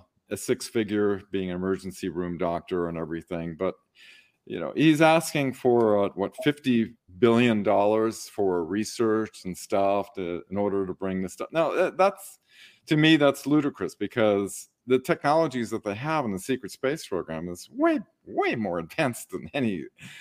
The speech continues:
you know, there's a lot of brilliant minds. I, I know, I met with many of them,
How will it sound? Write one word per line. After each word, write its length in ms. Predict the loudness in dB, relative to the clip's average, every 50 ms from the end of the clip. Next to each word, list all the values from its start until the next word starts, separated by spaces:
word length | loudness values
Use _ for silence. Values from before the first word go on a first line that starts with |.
| -20 -18 -2
you 80 | 2 4
know, 100 | 8 8
there's 160 | 8 8 8
a 60 | 8
lot 200 | 6 6 6 4
of 120 | 2 0 -4 _ _ _ _ _ _ _ _ _ 6
brilliant 400 | 8 8 8 8 6 2 2 2
minds. 560 | 2 4 4 2 0 -2 -6 -10 -12 -6 0
I, 180 | 2 2 2 4
I 140 | 6 6 6 6
know, 320 | 6 6 4 4 4 0 -2
I 120 | -2 -2
met 320 | 2 2 2 2 2 0 -4
with 200 | -4 -4 -4 _
many 300 | -2 -2 0 0 0 -2
of 140 | -2 -4 -8
them, 240 | -12 -16 -16 _